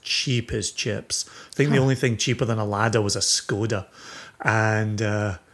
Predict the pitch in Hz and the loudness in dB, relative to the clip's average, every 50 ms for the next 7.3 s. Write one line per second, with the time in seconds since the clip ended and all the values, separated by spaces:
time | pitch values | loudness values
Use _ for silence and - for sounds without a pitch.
0 | - _ _ _ _ _ _ _ _ _ - - 98 - 104 101 104 131 123 127 | -20 _ _ _ _ _ _ _ _ _ -14 -12 -8 -4 2 6 6 8 8 8
1 | 117 101 - 107 - - - - 139 120 117 - - - - 147 143 143 - - | 6 6 6 4 4 4 4 4 6 6 6 6 6 4 6 6 6 6 4 4
2 | 135 127 117 113 104 113 120 139 147 147 127 - 151 147 143 147 147 151 - - | 4 4 2 2 2 4 4 6 6 4 6 6 6 8 8 8 8 6 6 4
3 | 156 139 139 147 156 143 135 160 160 151 127 - 131 123 127 117 117 147 170 175 | 4 6 6 6 6 6 6 6 6 4 4 2 2 2 2 2 4 6 6 6
4 | 151 151 160 156 151 131 135 135 113 135 127 113 127 120 123 120 123 139 156 165 | 6 6 6 6 8 6 6 4 4 2 2 2 2 2 2 0 2 2 4 4
5 | 165 160 165 156 147 151 147 147 123 131 131 113 123 117 120 117 120 113 - - | 6 6 6 6 6 6 6 6 6 4 2 2 2 0 0 0 0 0 0 -2
6 | - - - - 160 160 160 160 151 156 156 151 151 151 156 156 80 76 71 - | -4 -2 2 4 6 8 8 6 6 6 6 8 8 8 8 6 6 6 4 4
7 | - 95 95 95 98 | 4 4 4 4 2